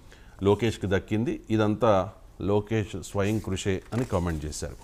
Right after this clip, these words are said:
ఇక భారతీయ జనతా పార్టీలో చేరాలని వైఎస్ఆర్ కాంగ్రెస్ పార్టీ ఎంపీలు ప్రయత్నిస్తున్నారు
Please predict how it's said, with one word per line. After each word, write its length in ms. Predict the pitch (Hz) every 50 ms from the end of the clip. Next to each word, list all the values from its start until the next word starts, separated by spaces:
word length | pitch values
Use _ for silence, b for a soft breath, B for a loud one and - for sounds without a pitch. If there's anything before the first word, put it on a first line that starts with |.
| B B B B B
ఇక 120 | 110 104 127
భారతీయ 360 | 120 107 117 135 135 151 156
జనతా 240 | 147 147 143 135 143
పార్టీలో 380 | 123 139 135 131 139 135 127
చేరాలని 500 | 127 110 123 113 113 117 117 120 120 127
వైఎస్ఆర్ 340 | 127 117 104 104 - 123 107
కాంగ్రెస్ 340 | - 110 107 107 104 - -
పార్టీ 320 | 107 101 87 - 107 95 -
ఎంపీలు 500 | - 101 98 98 117 110 104 104 92 90 B B B B B B B B B B -
ప్రయత్నిస్తున్నారు 920 | - 117 120 120 120 - 120 113 - - - 120 110 107 104 101 101 113 110